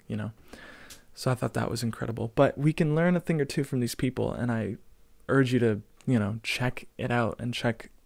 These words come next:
out, you know, what he says and sort of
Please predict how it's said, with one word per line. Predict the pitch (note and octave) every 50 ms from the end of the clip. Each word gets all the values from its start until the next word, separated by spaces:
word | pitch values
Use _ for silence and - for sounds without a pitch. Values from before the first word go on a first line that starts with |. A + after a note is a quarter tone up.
| - -
out, | - A#2+ A#2 B2 - -
you | A2+ B2+
know, | A#2+ A2+
what | A2+ A2 A2+ A#2 - -
he | - - A#2+
says | - - - A2+ A2+ A2+ A#2+ A#2 B2 C3 C3
and | - - -
sort | - - A2 A#2
of | A#2 A2+ -